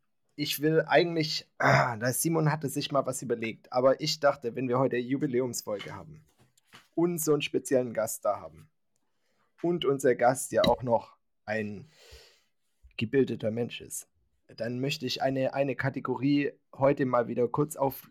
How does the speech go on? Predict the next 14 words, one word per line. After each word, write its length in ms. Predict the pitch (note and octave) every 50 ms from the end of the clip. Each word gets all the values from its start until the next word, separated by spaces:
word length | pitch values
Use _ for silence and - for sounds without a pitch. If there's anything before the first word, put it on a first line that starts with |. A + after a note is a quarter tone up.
| _ -
äh, 140 | - C#3
aufflammen 1080 | B2 - - - C#3+ C#3+ D3 - - - - - - - - - A#2 A2+ A#2+ B2 A2+ A2+
lassen. 560 | G#2+ A2 A#2 - - D3 D3 D3+ D3+ D#3 - _ _ _ _ _ _ _ _ _ _ _ _ -
Tadada, 600 | - - D#3+ D3+ D3+ C#3 C3+ D3 D3 D#3 D#3 D#3
jetzt 240 | D3+ C#3 C#3 - -
kommt 160 | C#3+ C3 -
das 120 | A#2 - G#2+
Intro. 500 | C3 C3+ C3+ D3 D#3+ F3 G3+ G#3+ - _ _ _ _ _ _ - _ _ _ _ - C6+ C6+ C6+ C6+ C6+ C6+ - C6+ C6+ C6+ C6+ C6+ C6+ C6+ _ _ _ _ _ _ _ _ _ -
Ähm, 440 | A#2+ A#2+ A#2+ A#2+ A#2+ A#2 A#2 A#2+ A2 - - - - - - - - - - - G#3+ G#3 - C#4+ -
<laughs> 500 | - F#4 F#4+ - - - - - B3 -
genau. 720 | - B2 - G3+ D#3+ D#3+ D#3 C#3 E3 E3+ B2+ A2+ A2+ - _ - - D3+ - - - - - - -
Und 80 | E3
das 140 | F3+ D#3+ -
Ganze 520 | G3+ G3 A3 A3+ A3 - F#3 F#3 G3+ F#3+